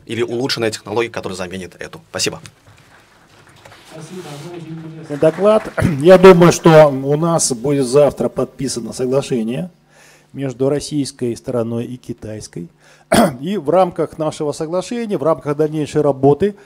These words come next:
Speaker 2: те а-, акценты, которые вы сегодня поставили, и вы поставили, и предыдущий докладчик, и до этого, мы, наверное, сможем отрегулировать и решить, создадим рабочие группы, которые будут заниматься,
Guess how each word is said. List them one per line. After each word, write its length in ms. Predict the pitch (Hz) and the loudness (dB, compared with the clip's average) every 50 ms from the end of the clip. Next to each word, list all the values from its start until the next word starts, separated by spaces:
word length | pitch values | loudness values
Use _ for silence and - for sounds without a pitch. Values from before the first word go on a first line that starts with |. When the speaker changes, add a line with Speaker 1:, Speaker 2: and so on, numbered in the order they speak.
| _ _ _ _ _ _ _ | _ _ _ _ _ _ _
Speaker 2:
те 320 | - 214 233 220 196 - - - | -4 0 4 4 4 2 2 -6
а-, 140 | - - - _ | -14 -14 -14 _
акценты, 640 | - 139 151 151 - - - 202 196 175 147 - 131 | -6 -6 -6 -6 -6 -4 0 0 0 0 0 -2 -6
которые 460 | - 143 139 - - 160 156 147 139 | -6 -6 -6 -4 -2 2 2 2 2
вы 200 | 127 139 165 143 | 2 0 -2 -2
сегодня 420 | - - 147 143 135 135 117 127 127 | -4 -6 -6 -4 -2 -2 -2 -4 -6
поставили, 640 | - 139 127 - - - 139 127 120 120 120 139 | -6 -6 -6 -6 -4 -4 -4 -2 -2 -4 -4 -4
и 40 | 147 | -4
вы 140 | 143 170 180 | -4 -4 -4
поставили, 580 | 175 165 165 - - - 147 139 135 131 120 120 | -4 -4 -8 -6 -6 -6 -4 -2 -2 -2 -4 -6
и 20 | |
предыдущий 560 | - 131 120 101 104 127 180 202 - - 165 | -8 -10 -10 -10 -8 -10 -8 -8 -8 -8 -8
докладчик, 580 | 151 151 151 147 156 151 151 147 - - - - | -6 -6 -6 -6 -4 -6 -6 -6 -8 -10 -16 -16
и 60 | 113 | -12
до 120 | 98 110 123 | -8 -4 -4
этого, 440 | 165 175 170 175 170 165 175 175 - - - - - - | -4 -2 -2 -2 -2 -2 -2 -4 -6 -14 -20 -20 -18 -12
мы, 140 | 165 220 | -8 -6
наверное, 420 | 226 185 151 160 190 180 160 156 147 | -4 -2 0 0 0 -2 -2 -6 -8
сможем 540 | - - 156 170 202 214 202 220 214 190 - _ - | -8 -10 -8 -4 -4 -4 -4 -4 -6 -8 -12 _ -14
отрегулировать 960 | 139 127 - 139 139 120 123 135 139 156 196 208 202 190 170 175 - - | -12 -8 -8 -8 -8 -6 -8 -8 -6 -4 -4 -2 -2 -2 -2 -4 -6 -6
и 40 | 127 | -6
решить, 400 | 123 127 120 - - 196 220 208 | -6 -6 -8 -8 -8 -8 -8 -8
создадим 460 | - 180 156 139 151 151 143 170 165 | -8 -10 -6 -2 -2 -2 0 0 0
рабочие 480 | 143 139 139 143 151 156 147 - 185 180 | 0 0 0 0 0 -2 0 -2 -4 -2
группы, 380 | 180 240 269 269 269 262 254 - _ _ _ _ | 0 0 0 0 -2 -4 -8 -8 _ _ _ _
которые 420 | - 151 - - 254 269 240 190 | -8 -8 -4 -2 -2 0 0 0
будут 320 | 143 131 - 202 233 196 135 | -2 -2 -4 -6 -6 -6 -4
заниматься, 720 | 143 139 135 135 120 139 185 190 - - - 220 233 220 | -4 -4 -4 -4 -6 -6 -6 -6 -6 -4 -4 -4 -4 -4